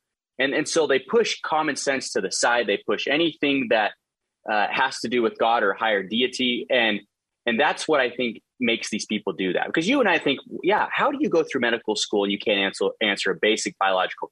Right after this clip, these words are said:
question? And that's because they are so into what they're doing now in their agenda that that's, that's what they live for now. Uh, and, and it's interesting because I even have a friend who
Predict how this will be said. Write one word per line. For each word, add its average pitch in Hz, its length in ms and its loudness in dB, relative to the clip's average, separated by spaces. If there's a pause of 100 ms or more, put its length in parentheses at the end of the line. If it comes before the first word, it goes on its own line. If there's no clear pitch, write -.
question? - 360 -6 (680)
And 175 100 2
that's 220 160 0
because 156 340 2
they 135 180 4
are 117 120 4
so 143 480 2
into 139 360 -2
what 120 200 0
they're 113 140 0
doing 107 240 0
now 107 200 0
in 101 80 -2
their 101 160 4
agenda 95 500 0 (300)
that 98 80 -4
that's, 131 380 -2 (120)
that's 131 280 -2
what 107 120 -2
they 113 120 2
live 98 260 -2
for 85 140 -4
now. - 80 -8 (880)
Uh, 113 140 4 (100)
and, 160 120 2
and 180 160 4
it's 170 120 -2
interesting 214 400 0
because 127 420 0 (220)
I 190 120 2
even 202 140 0
have 147 100 0
a 123 80 2
friend 120 340 0
who 101 300 0